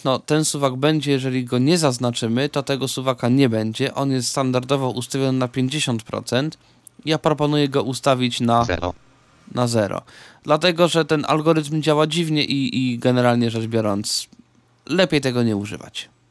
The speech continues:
Speaker 2: Dialog z zakładkami, chat tab zaznaczony, jeden z cztery.
Speaker 1: Chat, czyli czat. N V D A mówi, że to są cztery zakładki, de facto są dwie. On te cztery wziął nie wiem z czego. TeamTalk oprócz rozmów głosowych ma również czat, z którego można korzystać.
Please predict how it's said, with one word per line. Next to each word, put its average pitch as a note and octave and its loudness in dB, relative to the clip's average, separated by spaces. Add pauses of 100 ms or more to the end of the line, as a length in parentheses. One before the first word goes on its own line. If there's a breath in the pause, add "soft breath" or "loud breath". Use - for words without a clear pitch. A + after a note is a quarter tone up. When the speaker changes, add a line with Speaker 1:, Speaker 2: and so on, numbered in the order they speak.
Speaker 2:
Dialog F2+ -2
z - -12
zakładkami, F2 -6
chat - -6
tab F2 -8
zaznaczony, F2 -4
jeden F2+ -6
z - -14
cztery. F2 -6 (560)
Speaker 1:
Chat, - -2
czyli - -16
czat. C3+ -2 (840 soft breath)
N C#3+ 0
V D3 2
D C#3+ 4
A C#3 4
mówi, C#3+ 0
że - -6
to C#3 -6
są B2+ -2
cztery D#3 -2
zakładki, C#3 -2
de C#3 2
facto C3+ -4
są A#2+ 0
dwie. C3 2 (160)
On B2+ -2
te B2 2
cztery B2+ 2
wziął B2 0
nie A#2+ 2
wiem G#2 0
z - -8
czego. B2+ -2 (200)
TeamTalk D#3 -2
oprócz C3+ 0
rozmów B2+ 0
głosowych B2 0
ma A2+ -2
również G#2+ -8
czat, - 0 (140)
z - -16
którego C#3+ 0
można C#3 0
korzystać. C3 -2